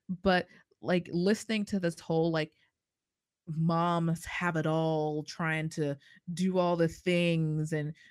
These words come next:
choices we make. I'm, like, I'm really glad I chose this to listen as I'm going back to work, because it's kinda, like, exactly what I need to hear. But also just the idea of we're raising you,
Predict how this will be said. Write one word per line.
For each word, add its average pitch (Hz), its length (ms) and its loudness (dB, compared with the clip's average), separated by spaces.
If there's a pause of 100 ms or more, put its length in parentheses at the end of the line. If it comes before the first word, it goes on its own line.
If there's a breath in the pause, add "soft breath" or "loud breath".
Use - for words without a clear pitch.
(120 loud breath)
choices 175 460 2
we 165 80 4
make. 156 280 0 (240 loud breath)
I'm, 185 360 -2
like, 185 200 2
I'm 190 200 0
really 214 240 4
glad 170 280 2
I 151 100 2 (100)
chose 156 380 2
this 151 220 -2
to 151 80 -8
listen 147 520 -6
as 156 120 0
I'm 151 120 0
going 147 280 -2
back 135 240 -4
to 143 100 -6
work, 143 360 -6
because 151 480 0
it's 160 140 -6
kinda, 160 300 0
like, 156 120 0
exactly 156 520 -2
what 139 100 -6
I 131 60 -4
need 156 180 -4
to 151 60 -4
hear. 147 440 -2 (440 loud breath)
But 190 100 6
also 190 300 4
just 180 200 2
the 165 240 4
idea 160 380 2
of 147 260 0 (320 soft breath)
we're 170 140 2
raising 170 420 2
you, 160 240 0